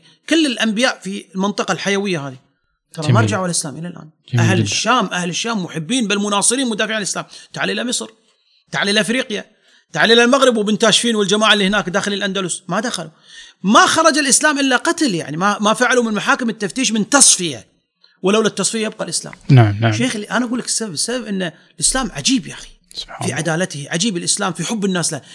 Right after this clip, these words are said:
Speaker 1: يعني من يقرأ الإسلام ويتشبع به يصير جند من جنود الإسلام. وهذا السر حقيقة، يعني يمكن لم-، اللي، اللي يخفى على كثير من الناس،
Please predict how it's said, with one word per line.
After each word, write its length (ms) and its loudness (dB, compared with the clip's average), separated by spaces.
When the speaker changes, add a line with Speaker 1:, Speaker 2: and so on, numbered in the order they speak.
Speaker 1:
يعني 180 0
من 140 0
يقرأ 260 2
الإسلام 300 -2
ويتشبع 540 -2
به 180 0
يصير 300 0
جند 220 2
من 140 -2
جنود 220 -4
الإسلام. 300 -10
وهذا 280 4
السر 320 4
حقيقة، 360 -6
يعني 120 -2
يمكن 200 -6
لم-، 260 -4
اللي، 280 -4
اللي 120 -4
يخفى 220 -6
على 160 -4
كثير 260 -6
من 80 -6
الناس، 300 -10